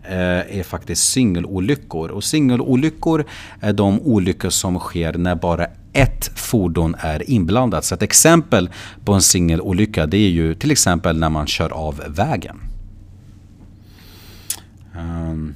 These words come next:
nästa fråga. Grupptryck påverkar människor i olika situationer. Men i vilken situation är risken störst för grupptryck? Eh, och, eh, risken,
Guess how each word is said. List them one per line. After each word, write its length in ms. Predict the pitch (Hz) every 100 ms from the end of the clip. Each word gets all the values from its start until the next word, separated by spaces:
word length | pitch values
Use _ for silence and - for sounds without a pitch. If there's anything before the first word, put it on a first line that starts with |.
| -
nästa 300 | 127 - 170
fråga. 320 | 104 82 - - - - - - - - - - - - - - - -
Grupptryck 520 | 143 196 - 165 185 -
påverkar 480 | 156 101 101 123
människor 440 | 110 95 90 90 87
i 60 |
olika 300 | 117 90 85
situationer. 840 | 82 92 98 - 147 123 87 80 - -
Men 180 | 110
i 60 | 135
vilken 480 | 120 165 131 - 180
situation 800 | - 170 156 - - 85 80 -
är 120 | 110
risken 400 | 101 - - 101
störst 720 | - - - 151 - - - - - -
för 220 | - 87 78
grupptryck? 840 | 82 80 - - 110 - - - - - - - - - - - - - - - - - - -
Eh, 340 | 98 104 104 - - - - - - - - -
och, 380 | 127 - - 139
eh, 240 | 127 127 -
risken, 720 | 139 190 - - 147 147